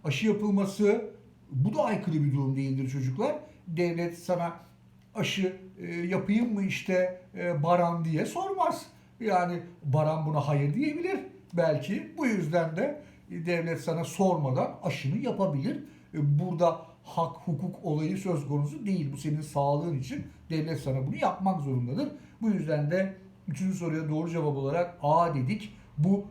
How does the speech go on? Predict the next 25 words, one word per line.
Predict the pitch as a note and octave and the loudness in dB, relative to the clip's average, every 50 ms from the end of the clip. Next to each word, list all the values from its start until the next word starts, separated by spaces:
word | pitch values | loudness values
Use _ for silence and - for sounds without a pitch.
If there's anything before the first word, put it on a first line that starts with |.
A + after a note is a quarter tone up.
| - - | -14 -10
çocuk | - - D#3 E3 G3 F#3+ | -4 -4 -2 -2 0 0
haklarına | F#3 D#3 C#3 C#3 D3+ D3+ D#3+ G3+ | 0 0 0 0 -2 -2 0 -2
aykırı | G#3 F3 D#3 D3+ C#3+ - D#3 D3+ F3 D3+ | -2 -2 -2 -2 -2 -2 -2 -2 0 0
durumlardan | C#3+ C#3 C3+ C3+ C3+ C3 C3 C3 C#3 F#3 G#3+ A3 G#3 F3 C3 A#2 | 0 0 0 0 -2 -2 -2 0 2 2 4 4 2 0 0 0
biridir. | C3+ D3 D#3 C#3 - - - - - - - - - - - - - - - - - | 0 0 0 0 -2 -6 -8 -12 -18 -20 -20 -20 -20 -20 -20 -20 -20 -20 -14 -4 0
Öbürleri | D3+ D3 C#3 B2+ C3 - - - | 2 2 4 4 2 -2 0 0
değildir. | G3 D3+ C3+ B2 - - - - - - - - - - - - | 0 0 0 0 -2 -6 -12 -14 -16 -16 -18 -20 -20 -14 -6 -2
Aşağıdaki | G3+ G3 B3 B3 B3 C4 B3 A#3+ | 0 4 4 4 4 2 0 0
ifadelerden | B3+ C4 B3+ B3 B3 B3+ B3+ B3 | 2 2 2 2 2 2 2 2
hangisi | A3+ B3 C#4+ D#4 D4 G#3 F#3+ F#3+ | 2 2 0 0 -2 0 2 4
yanlış? | F#3 F3 E3 E3 D#3+ G3 C4+ - - - - - - - - - - - - - - | 4 4 4 2 2 -2 -2 -4 -6 -8 -10 -12 -18 -20 -20 -20 -20 -20 -14 -4 0
Bakalım. | G3+ G#3 G#3 G#3 G3+ G3+ G#3+ C4 C4+ - - - - - - - - | 0 2 4 4 4 4 4 0 0 -4 -12 -16 -20 -20 -20 -20 -12
Çocuk | - - G#3+ G#3+ A#3 G#3+ | -2 0 0 2 2 4
hakları | B3+ A#3 - A#3 A3+ A3 | 2 2 2 2 0 0
dünyadaki | A3 A3 G#3 A3 A3 A3 G#3+ A3 G3+ G3+ | 2 2 4 4 4 4 2 2 0 -2
bütün | G3 - | -4 -4
çocuklar | - A3 A3 F#3+ - G3 G3 F3+ | -2 0 0 0 0 0 0 0
için | D3+ - F3 E3+ | 0 -2 -2 -2
geçerli. | E3 E3 - - F#3 F3 D#3+ D#3+ D#3+ D#3 | -2 -2 -2 0 2 2 2 2 0 -2
Doğru. | E3 E3 E3 E3 D#3+ F#3 - - | 0 0 0 2 2 0 -2 -2
Çocuk | - F3+ E3 F3+ - | -4 -6 -6 -2 2
hakları | G#3+ G3 F#3+ G3+ G#3+ G3 F3+ | 2 2 2 2 0 0 2
doğuştandır. | E3 D#3+ E3+ F3 - - - G#3+ A3 A#3+ A#3+ A#3 G#3+ G3 G3+ G3+ - - - | 2 2 0 0 -2 0 4 4 6 6 6 4 4 2 2 0 -4 -10 -14
Söylemiştik. | - D3 C#3+ C#3 D3 E3 G3 F#3+ - E3+ D3 B2+ A#2+ | -6 -2 -2 0 0 -2 -4 -4 -6 -8 -6 -4 -2
Doğru. | C#3 D#3 F3+ G3+ A#3 B3 C4+ C4+ - | 0 0 0 2 2 0 0 -2 -4